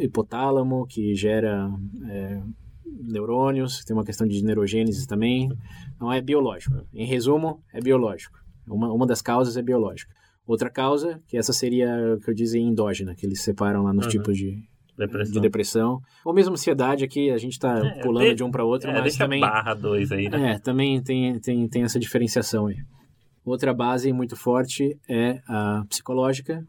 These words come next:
Speaker 1: que essa sim é mais recente, antes do Freud não era muito considerada, e hoje sim é um elemento que dificilmente você vai ver alguém se tratando de depressão ou ansiedade exclusivamente com remédio.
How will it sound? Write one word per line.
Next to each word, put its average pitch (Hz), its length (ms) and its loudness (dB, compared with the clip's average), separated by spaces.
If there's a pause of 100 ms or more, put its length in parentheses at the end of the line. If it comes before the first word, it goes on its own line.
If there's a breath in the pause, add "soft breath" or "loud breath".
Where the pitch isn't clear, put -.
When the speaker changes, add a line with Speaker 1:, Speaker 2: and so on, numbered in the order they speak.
Speaker 1:
que 107 320 0
essa 110 240 0
sim 120 200 0
é 110 40 4
mais 104 140 0
recente, 135 640 0
antes 113 200 -2
do 110 100 0
Freud 117 440 0
não 113 100 2
era 113 140 2
muito 110 180 0
considerada, 123 580 0 (540 soft breath)
e 117 220 0
hoje 123 200 2
sim 143 320 0
é 131 60 2
um 131 80 2
elemento 123 400 0
que 120 480 0 (500)
dificilmente 175 500 -2
você - 40 -4
vai 165 80 2
ver 156 60 2
alguém 151 160 2
se - 80 -10
tratando 139 420 0
de 120 140 -2
depressão 127 560 0
ou 131 120 2
ansiedade 131 540 0
exclusivamente 127 720 -2
com 135 80 -4
remédio. 113 420 -2